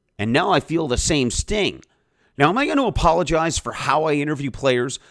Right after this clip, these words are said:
Absolutely not. Did it rub some of them the wrong way? Yeah, I,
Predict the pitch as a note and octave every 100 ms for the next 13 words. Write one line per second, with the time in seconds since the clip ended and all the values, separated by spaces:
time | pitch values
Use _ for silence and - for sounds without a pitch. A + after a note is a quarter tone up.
0 | - B3+ D4+ - A3+ G3+ G3+ C#3+ B2+ A#2
1 | B1+ - - _ _ _ _ _ _ _
2 | _ _ _ _ _ _ _ _ _ _
3 | _ - C3 G#2+ A2 G#2+ - B2+ A#2 B2+
4 | C3+ D#3+ B2+ A#2+ A#2+ A#2 G#2+ C3 A3+ D4
5 | _ _ _ _ - - - _ _ _
6 | _ C4 F#4 - _ _ _ A3